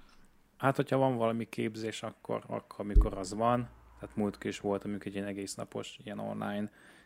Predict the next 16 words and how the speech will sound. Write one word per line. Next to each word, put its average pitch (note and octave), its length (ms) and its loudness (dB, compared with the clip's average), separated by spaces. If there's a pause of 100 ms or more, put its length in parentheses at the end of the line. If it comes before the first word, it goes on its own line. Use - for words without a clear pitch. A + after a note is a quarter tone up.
képzésen A2 640 -4
voltam. A#2+ 540 0 (1300)
De G#2+ 160 6
amúgy G#2+ 400 4
meg, G#2+ 340 0
ö, G#2+ 460 2 (680)
éjfél G2+ 540 2
és - 420 -4
hajnali G2 440 -2
egy, F#2+ 340 -6
vagy - 300 -12
kettő - 320 -12
között - 460 -12 (600)
van G2 180 -10
a G2+ 180 -10 (960)
fejlődés G#2 840 -8